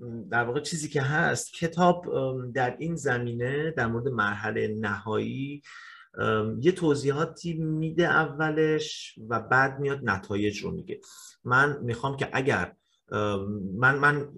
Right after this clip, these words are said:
صحبت می‌کنم، وارد بحث نتایج نمی‌شم، قسمت اولیه‌اش رو می‌گم و بعد تو توضیحات تکمیلی رو بده و بعد می‌رم من وارد ن-، حالا نتایج رو اگر بشه. اه، در مورد مرحله نهایی انقلاب که،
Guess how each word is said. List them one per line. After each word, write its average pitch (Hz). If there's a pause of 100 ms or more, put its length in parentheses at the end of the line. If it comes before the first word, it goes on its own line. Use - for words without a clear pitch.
(280)
صحبت 135
می‌کنم، 175
وارد 143
بحث 135
نتایج 123
نمی‌شم، 165
قسمت 131
اولیه‌اش 117
رو 113
می‌گم 107
و 101
بعد 127
تو 131
توضیحات 110
تکمیلی 127
رو 196
بده 185
و 143
بعد 135
می‌رم 123
من 113
وارد 95 (460)
ن-، 107 (280)
حالا 107
نتایج 98
رو 92
اگر 87
بشه. - (580)
اه، 139
در 151
مورد 185
مرحله 175
نهایی 147
انقلاب 127
که، 123